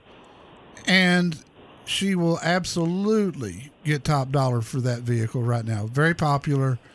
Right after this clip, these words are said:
Um, Tahoe's at the auction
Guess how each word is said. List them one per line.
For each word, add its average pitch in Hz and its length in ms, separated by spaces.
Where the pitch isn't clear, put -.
Um, 120 440
Tahoe's 156 720
at 151 140
the 135 140
auction 139 680